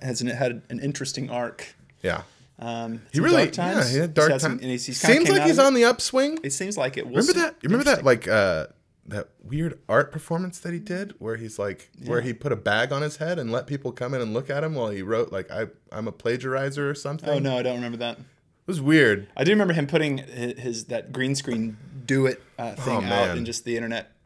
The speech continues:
Speaker 1: kinda took it by storm.
Speaker 2: He did that for some class.
Speaker 1: Well, it's, it seems like a kind of an interesting thing. Put
Speaker 2: But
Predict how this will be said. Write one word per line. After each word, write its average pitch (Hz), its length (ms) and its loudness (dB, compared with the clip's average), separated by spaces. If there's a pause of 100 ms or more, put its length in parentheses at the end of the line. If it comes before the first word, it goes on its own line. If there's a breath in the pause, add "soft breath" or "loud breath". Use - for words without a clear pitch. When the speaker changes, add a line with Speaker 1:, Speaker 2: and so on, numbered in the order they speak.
(140)
Speaker 1:
kinda 107 240 -10
took - 160 -8
it 113 80 -8
by 107 80 -6
storm. 120 260 -8
Speaker 2:
He 170 80 2
did 240 140 2
that 302 180 -2
for 185 80 2
some 180 240 0
class. - 640 -8 (140)
Speaker 1:
Well, 170 160 6
it's, 170 160 0
it 143 320 -2
seems 196 160 -4
like 175 100 0
a 175 60 -10
kind 185 160 -4
of 180 40 -4
an 190 60 -4
interesting 196 400 -10 (160)
thing. 226 360 -12 (420)
Put - 140 4
Speaker 2:
But 151 40 6